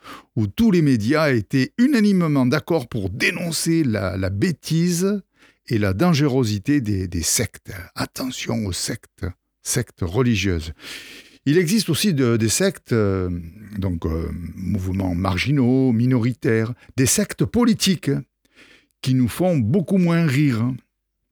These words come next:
mais qui nous éclairent sur les dérives envisageables ou éclairages sur les possibles de l'intelligence humaine quand elle se fourvoie. Je pense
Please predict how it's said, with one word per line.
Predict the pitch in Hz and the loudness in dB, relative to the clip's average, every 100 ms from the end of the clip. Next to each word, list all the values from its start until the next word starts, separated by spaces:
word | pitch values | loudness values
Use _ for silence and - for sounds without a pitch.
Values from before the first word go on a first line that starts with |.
| _ _ _ _ _ - - | _ _ _ _ _ -14 -4
mais | 113 107 - | -2 -2 -2
qui | 104 104 | 0 2
nous | 104 101 | 2 0
éclairent | 98 107 127 123 | 0 0 2 0
sur | 104 - 98 82 | -4 -4 -2 0
les | 92 90 | -2 0
dérives | 123 117 120 135 104 | 2 2 2 0 0
envisageables | 101 107 95 95 85 87 110 117 | 0 0 0 0 0 0 0 -2
ou | 107 92 87 85 101 | -2 0 -2 -2 -2
éclairages | - 104 85 87 95 98 | 0 -2 0 -2 -2 -4
sur | 95 - 85 80 | -6 -6 -4 -2
les | 85 | -4
possibles | - 107 - 95 104 98 | -2 -4 -2 -4 -2 -2
de | 92 | -2
l'intelligence | 90 87 95 90 92 90 85 85 | -2 -2 -2 0 0 -2 -2 -2
humaine | 82 92 85 87 | -2 -2 -2 -4
quand | - 82 - | -4 -4 -4
elle | 82 82 78 | -4 -4 -6
se | - 90 | -4 -4
fourvoie. | 78 - 110 90 85 87 71 - _ _ _ - - | -4 -6 -6 -4 -4 -4 -6 -14 _ _ _ -18 -12
Je | - | -6
pense | - 135 - | -2 0 0